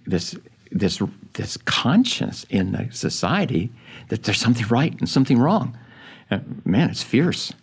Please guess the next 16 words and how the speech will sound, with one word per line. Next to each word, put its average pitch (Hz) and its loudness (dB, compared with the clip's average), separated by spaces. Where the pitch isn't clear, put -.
So 101 -2
the 95 -2
people 113 0
recognize 113 0
implicitly - -2
that 101 -2
there 101 0
are 113 2
statutes, - -4
as - -4
the - -6
psalmists - -4
say, - -8
these, - -6
these 107 0
gr-, - -6